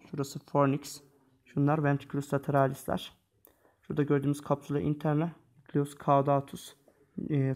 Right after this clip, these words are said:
talamusu görüyoruz. E, şurada gördüğümüz bir ven var. Vena thalami striata. Şurada foramen interventriculare'yi görüyoruz. Lateral ventriküllerle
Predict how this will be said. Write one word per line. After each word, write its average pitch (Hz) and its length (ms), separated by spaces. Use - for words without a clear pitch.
talamusu 139 500
görüyoruz. 135 540
E, 143 160
şurada 151 300
gördüğümüz 147 400
bir 147 160
ven 151 440
var. 175 320
Vena 147 520
thalami 143 580
striata. 147 800
Şurada 156 520
foramen 156 360
interventriculare'yi 147 1040
görüyoruz. 139 520
Lateral 139 380
ventriküllerle 139 720